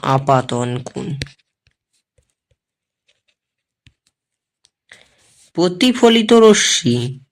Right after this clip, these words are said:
এই বিন্দুতে এইখানে একটা কোণ করেছে, তাহলে এই কোণটা কি কোণ? প্রতিফলিত কোণ বা প্রতিফল-, আহ, প্রতিফলিত কোণ বা প্রতিফলন কোণ যেটাকে বলা হয়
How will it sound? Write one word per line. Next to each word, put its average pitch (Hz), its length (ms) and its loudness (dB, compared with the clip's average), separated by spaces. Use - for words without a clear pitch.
এই 170 160 0
বিন্দুতে 185 480 -2
এইখানে 156 360 2
একটা 147 140 -2
কোণ 131 240 0
করেছে, - 300 -4
তাহলে 131 180 -2
এই 139 180 0
কোণটা 147 300 0
কি 143 180 -2
কোণ? 135 280 -4
প্রতিফলিত 143 1120 -2
কোণ 117 380 -4
বা 143 140 -6
প্রতিফল-, 143 640 0
আহ, 123 200 2
প্রতিফলিত 135 460 0
কোণ 120 220 -4
বা 139 320 0
প্রতিফলন 147 720 -2
কোণ 123 200 -2
যেটাকে 117 320 -4
বলা 101 220 -6
হয় 139 180 -10